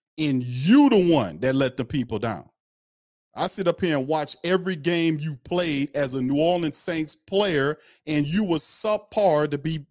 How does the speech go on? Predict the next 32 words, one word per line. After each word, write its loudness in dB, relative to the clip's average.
to 0
be -4
honest, 0
to, -2
to, -12
to -10
keep -6
it -4
to -4
a -2
buck -2
fifteen. -4
You're -10
gonna 0
sit -2
up -4
here 0
and -6
try -2
to -4
slam -2
the -2
Saints? -6
It's -20
called, 0
talking -2
about -2
they -4
kept -4
you, -4
they, -4
no, -4